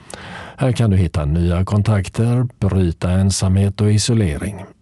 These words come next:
Alla som har behov av att träffa andra vuxna helt utan krav på prestation är välkomna.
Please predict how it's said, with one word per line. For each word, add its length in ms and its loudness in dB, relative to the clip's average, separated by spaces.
Alla 400 2
som 200 0
har 180 2
behov 380 0
av 140 -2
att 220 -2
träffa 540 -2
andra 540 2
vuxna 580 0
helt 520 0
utan 420 0
krav 300 -2
på 200 -4
prestation 840 -2
är 120 0
välkomna. 640 -4